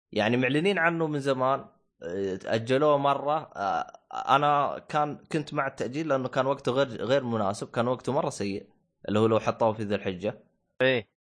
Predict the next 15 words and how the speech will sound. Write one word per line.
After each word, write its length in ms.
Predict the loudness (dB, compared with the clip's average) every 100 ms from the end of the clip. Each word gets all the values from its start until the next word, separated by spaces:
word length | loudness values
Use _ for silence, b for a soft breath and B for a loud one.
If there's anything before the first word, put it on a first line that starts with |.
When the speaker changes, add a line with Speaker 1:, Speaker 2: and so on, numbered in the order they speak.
| _ -2
Speaker 1:
آه، 520 | 2 4 4 2 0
هذه 300 | 4 6 4
نقطة. 360 | -2 -6 -6 -6
النقطة 300 | -4 -4 -4
رقم 220 | -4 -4
اثنين، 460 | -6 -4 -4 -4 -8 -4
طيب 220 | -4 -2
أنت 240 | -2 -2 0
أجلت 480 | -2 0 -2 -2
لي 80 | -6
إياه، 360 | -4 -4 -4 -8 _ _
طب 160 | -2 2
أعطيني 360 | 2 2 0 0
الفعاليات 540 | 0 0 0 2 0
الموجودة. 600 | -2 -8 -10 -12 -12